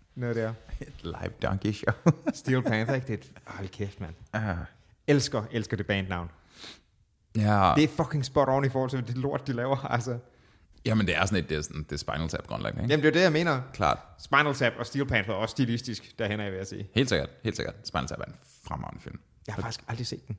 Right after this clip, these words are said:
Speaker 2: Dude, den er s-, den er så, altså, hvad angår mockumentaries og så videre,
Speaker 1: Mhm.
Speaker 2: det er sådan, det, det er The Office bare som mockumentary.
Speaker 1: Ja. Jamen, jeg, jeg er med på konceptet. Det er også noget, det er en af de der, sådan, den burde jeg egentlig have set.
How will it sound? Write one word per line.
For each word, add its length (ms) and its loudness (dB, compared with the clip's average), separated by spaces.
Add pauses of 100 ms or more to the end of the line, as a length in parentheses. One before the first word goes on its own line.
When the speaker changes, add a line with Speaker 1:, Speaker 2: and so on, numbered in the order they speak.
Speaker 2:
Dude, 240 2
den 140 4
er 120 -4
s-, 440 -10 (100)
den 120 2
er 80 2
så, 360 -2 (360)
altså, 220 2 (1000)
hvad 120 6
angår 200 8
mockumentaries 680 4
og 60 -6
så 60 -4
videre, 140 4
Speaker 1:
Mhm. 100 -2
Speaker 2:
det 60 0
er 40 6
sådan, 200 8
det, 100 0 (160)
det 100 4
er 40 6
The 220 4
Office 300 6
bare 160 4
som 100 0
mockumentary. 440 -2 (120)
Speaker 1:
Ja. 60 -2 (300)
Jamen, 160 0
jeg, 140 2
jeg 60 6
er 40 8
med 140 6
på 120 4
konceptet. 360 2
Det 60 4
er 40 8
også 220 4
noget, 200 10 (100)
det 60 0
er 40 4
en 60 0
af 60 -2
de 80 -4
der, 60 2
sådan, 140 -4
den 80 -2
burde 200 0
jeg 60 0
egentlig 140 -2
have 60 -6
set. 240 -8